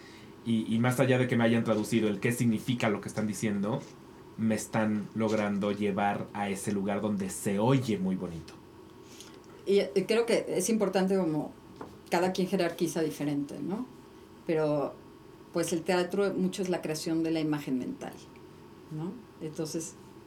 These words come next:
Speaker 2: tienes que, obviamente el significado, pero hay que buscar la palabra precisa que te cree la imagen que el autor busca.
Speaker 1: Claro.
Speaker 2: Este, y, y la elección es amplia, ¿no? En ese sentido.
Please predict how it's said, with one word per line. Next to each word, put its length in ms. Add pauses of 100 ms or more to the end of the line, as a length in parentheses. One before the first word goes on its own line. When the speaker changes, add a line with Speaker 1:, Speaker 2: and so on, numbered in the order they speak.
Speaker 2:
tienes 340
que, 340 (400)
obviamente 440
el 60
significado, 680
pero 180
hay 100
que 120
buscar 300
la 120
palabra 460
precisa 560
que 140
te 100
cree 260
la 120
imagen 480 (140)
que 80
el 100
autor 360
busca. 360 (400)
Speaker 1:
Claro. 260 (640)
Speaker 2:
Este, 680 (140)
y, 240 (100)
y 300
la 200
elección 520
es 140
amplia, 420
¿no? 140 (680)
En 100
ese 200
sentido. 380